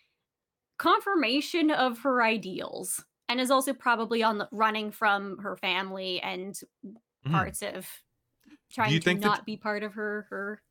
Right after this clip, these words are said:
Speaker 1: lineage, escape her lineage if she can?
Speaker 2: The Friend of the Harpers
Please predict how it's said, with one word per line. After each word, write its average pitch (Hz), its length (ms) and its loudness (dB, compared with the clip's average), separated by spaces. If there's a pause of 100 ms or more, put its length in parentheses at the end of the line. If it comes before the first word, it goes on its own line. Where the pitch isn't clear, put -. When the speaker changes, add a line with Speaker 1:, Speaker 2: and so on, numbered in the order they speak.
(220)
Speaker 1:
lineage, 220 640 -2
escape 220 300 -6
her 226 80 -4
lineage 214 320 -2
if 226 80 -8
she 226 120 -10
can? 233 340 -4 (400)
Speaker 2:
The 147 100 -2
Friend 185 280 2
of 180 100 -2
the 190 60 2
Harpers 117 680 -2